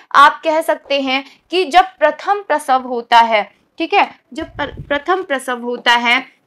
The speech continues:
तो जो समय है, ठीक, प्रथम प्रसव है तो जो समय है वो कितना लगेगा, तो वो आपका लगभग कह सकते हैं बारह घंटे। अच्छा, क्या ये थोड़ा सा मिनट है? ये थोड़ा सा दर्द है?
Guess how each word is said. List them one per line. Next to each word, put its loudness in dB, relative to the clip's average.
तो 0
जो -2
समय 0
है, -2
ठीक, 0
प्रथम 0
प्रसव 0
है 0
तो -2
जो 0
समय 4
है 0
वो 0
कितना 0
लगेगा, 6
तो 0
वो 2
आपका 6
लगभग 4
कह 4
सकते -2
हैं -2
बारह 4
घंटे। -12
अच्छा, -4
क्या 0
ये 0
थोड़ा 0
सा -4
मिनट -4
है? -6
ये -4
थोड़ा 4
सा -2
दर्द 0
है? 2